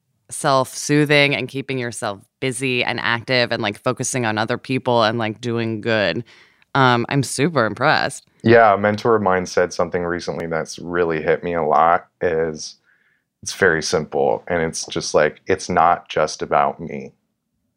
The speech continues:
Speaker 1: Mm-hmm.
Speaker 2: And I was just like, "Wow, that's, that's so powerful." And then something else that he had said was,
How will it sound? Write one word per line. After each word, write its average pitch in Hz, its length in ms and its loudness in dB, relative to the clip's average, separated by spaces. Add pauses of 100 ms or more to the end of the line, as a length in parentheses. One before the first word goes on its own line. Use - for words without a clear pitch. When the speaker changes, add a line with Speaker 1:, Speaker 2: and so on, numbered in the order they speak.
(120)
Speaker 1:
Mm-hmm. 131 340 -2 (240)
Speaker 2:
And 92 120 2
I 85 140 2
was 80 120 -8
just - 240 -6
like, 76 180 0
"Wow, 78 260 6
that's, - 480 -4 (420)
that's 95 220 -2
so 87 160 -2
powerful." 78 760 0
And 90 140 -4
then 87 120 -6
something 85 360 -6
else 82 260 -2
that 78 160 -4
he 85 100 -10
had 78 160 -6
said 73 300 -2
was, 76 600 -2